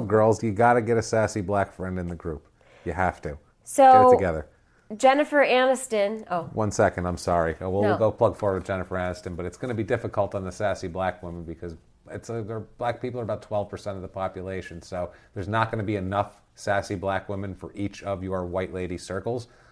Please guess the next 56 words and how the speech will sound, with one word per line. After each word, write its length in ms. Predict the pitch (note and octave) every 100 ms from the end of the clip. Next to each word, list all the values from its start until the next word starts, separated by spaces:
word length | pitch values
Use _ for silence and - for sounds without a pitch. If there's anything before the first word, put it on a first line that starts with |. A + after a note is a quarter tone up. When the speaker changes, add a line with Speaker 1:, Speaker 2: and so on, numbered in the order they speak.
| _
Speaker 1:
so 160 | - G2+
you're 60 |
gonna 100 | G2
have 80 | F2+
to 80 | -
share. 460 | - F#2+ G2 A2 - _ - _ -
That's 240 | F#3+ F#3+
Speaker 2:
Be 60 | G3
Speaker 1:
gonna 140 | F2+
be 120 | E2+
a 60 | E2+
thing. 220 | F2 D#2 - - -
Speaker 2:
Be 480 | F#3 F3+ F#3 - -
the 80 | F#3
sassy 460 | F#3 - - -
black 280 | - - A2
Speaker 1:
So 320 | - G2+ F2+
Speaker 2:
woman. 140 | F2 F#2+
Speaker 1:
there's 140 | G#2+
gonna 160 | B2 A#2+
be 220 | A2+ G2+
some 220 | - F#2+
busy, 380 | D2+ G#2+ F#2+ F#2+
sassy 420 | - F#2+ F2+ F#2
black 300 | E2 F2 -
women 220 | E2+ D#2
out 220 | D#2 D2
there 240 | - D2 - _ _ _
Speaker 2:
Yeah, 80 | E4
Speaker 1:
that 100 | F2
are 80 | E2+
Speaker 2:
give 100 | C#4
Speaker 1:
just 80 | D4+
gonna 140 | D#4
Speaker 2:
them, 80 | D4
Speaker 1:
be 60 | F3
bouncing 260 | - A#3+
Speaker 2:
and 60 | B3
then 100 | B3
Speaker 1:
around, 80 | B3+
Speaker 2:
we're 100 | C#4
gonna 160 | C#4+
be 140 | C#4 C#4
upset 260 | C4 C4
that 80 | B3+
they're 160 | B3 B3+
not 160 | C4
calling 340 | B3+ B3+ C4+ C#4
us 200 | D4 -
back. 200 | A3+ F3
Speaker 1:
giving 280 | G2 F#2+ F2+
white 260 | F#2 F#2
ladies 300 | F2+ F2+ F2
the 100 | E2
what 240 | F2+ F2 E2+
for. 440 | - F2 E2+ -